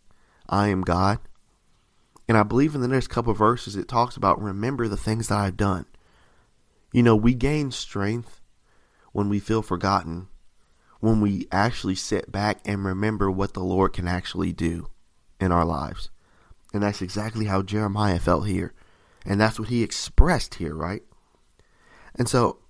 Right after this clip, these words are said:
I want you to notice these couple verses to encourage us. Go to Isaiah.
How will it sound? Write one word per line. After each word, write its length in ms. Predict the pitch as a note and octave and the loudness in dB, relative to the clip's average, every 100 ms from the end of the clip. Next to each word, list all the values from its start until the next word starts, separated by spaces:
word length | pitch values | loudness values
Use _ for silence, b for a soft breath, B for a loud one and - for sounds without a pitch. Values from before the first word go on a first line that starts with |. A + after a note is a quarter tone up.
| _ b b b | _ b b b
I 60 | |
want 260 | B2+ E3+ F3 | 2 2 0
you 60 | C#3+ | 2
to 40 | |
notice 280 | C#3 A#2+ - | 2 2 0
these 160 | A2+ | -2
couple 260 | - A2 A2 | 0 2 4
verses 420 | G2+ G2+ - F#2+ | 6 4 4 -4
to 180 | - F#2+ | -6 -4
encourage 420 | F#2 F#2 F2 F2 | -4 -4 -6 -4
us. 100 | D2+ | -6
Go 200 | - F#3 | -2 2
to 140 | G#3 - | 2 4
Isaiah. 560 | G#2+ G2 F#2 F2 F2 | 4 4 -2 -4 -6